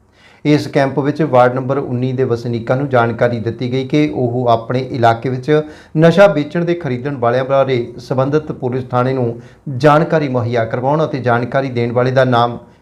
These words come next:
ਗੁਪਤ ਰੱਖਿਆ ਜਾਵੇਗਾ। ਇਸ ਮੌਕੇ ਵਾਰਡ ਵਾਈਜ਼ ਵਾਰਡ ਡਿਫੈਂਸ ਕਮੇਟੀ ਦਾ ਗਠਨ ਵੀ ਕੀਤਾ ਗਿਆ, ਜੋ ਪੁਲਿਸ ਪ੍ਰਸ਼ਾਸਨ ਨਾਲ ਮਿਲ ਕੇ ਮੁਹਿੰਮ ਨੂੰ ਸਫਲ ਬਣਾਉਣ ਵਿੱਚ ਸਹਿਯੋਗ ਕਰਨਗੇ। ਵਾਰਡ ਨੰਬਰ ਉੱਨੀ ਦੀ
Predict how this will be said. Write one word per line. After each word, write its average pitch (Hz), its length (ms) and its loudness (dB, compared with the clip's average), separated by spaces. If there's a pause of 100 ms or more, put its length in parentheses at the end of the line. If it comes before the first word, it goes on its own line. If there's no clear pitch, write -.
(120)
ਗੁਪਤ 147 340 2
ਰੱਖਿਆ 127 440 0
ਜਾਵੇਗਾ। 120 600 2 (600)
ਇਸ 156 160 0
ਮੌਕੇ 170 280 4
ਵਾਰਡ 135 280 6
ਵਾਈਜ਼ 143 300 -2
ਵਾਰਡ 123 380 4
ਡਿਫੈਂਸ 127 420 -4
ਕਮੇਟੀ 123 380 -6
ਦਾ 139 120 -4
ਗਠਨ 120 340 -2
ਵੀ 123 100 -6
ਕੀਤਾ 123 320 0
ਗਿਆ, 139 180 -2
ਜੋ 131 140 -4
ਪੁਲਿਸ 127 460 -4
ਪ੍ਰਸ਼ਾਸਨ 120 600 0
ਨਾਲ 117 260 0
ਮਿਲ 117 140 -4
ਕੇ 151 260 0 (340)
ਮੁਹਿੰਮ 170 340 6
ਨੂੰ 196 140 2
ਸਫਲ 156 300 0
ਬਣਾਉਣ 127 340 -2
ਵਿੱਚ 135 200 -8
ਸਹਿਯੋਗ 123 480 -4
ਕਰਨਗੇ। 123 580 0 (840)
ਵਾਰਡ 156 260 8
ਨੰਬਰ 180 200 2
ਉੱਨੀ 156 300 0
ਦੀ 165 380 -4